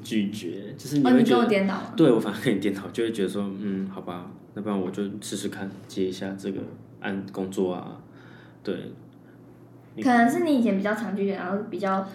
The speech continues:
Speaker 1: 对，我以前超爱拒绝，
Speaker 2: 少接触。
Speaker 1: 什么都拒绝。
Speaker 2: 嗯，我们比较颠倒的。
Speaker 1: 对，我们两个是相反的人。
Speaker 2: 对，然后像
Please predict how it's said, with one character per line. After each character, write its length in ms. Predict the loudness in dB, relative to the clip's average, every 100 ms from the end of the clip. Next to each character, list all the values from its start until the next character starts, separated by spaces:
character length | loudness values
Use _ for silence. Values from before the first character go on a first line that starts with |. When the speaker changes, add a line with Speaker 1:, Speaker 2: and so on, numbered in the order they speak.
| -16 -10
Speaker 1:
对， 140 | 0 4
我 80 |
以 40 | 4
前 100 | 2
超 140 | 2
爱 80 | 2
拒 420 | 4 2 0 -2
绝， 0 |
Speaker 2:
少 0 |
接 220 | -2 0 0
触。 180 | -4 -6
Speaker 1:
什 180 | -6 -4
么 80 | 0
都 140 | 0
拒 160 | 0 -4
绝。 160 | -6 0
Speaker 2:
嗯， 260 | 2 4 2
我 60 |
们 260 | -2 -6 -6
比 60 | -4
较 100 | -4 -4
颠 220 | -6 -6
倒 80 | -10 -12 -14
的。 100 | -14
Speaker 1:
对， 200 | -8 -6
我 60 | -2
们 100 | 0
两 100 | 4
个 80 |
是 120 | 4 4
相 200 | 4 4
反 220 | 4 2
的 120 | 4 4
人。 520 | 4 4 2 -2 -6 -4
Speaker 2:
对， 200 | 0 2 2 2 -2 -8 0
然 120 | 2
后 240 | 4 2
像 320 | 2 0 0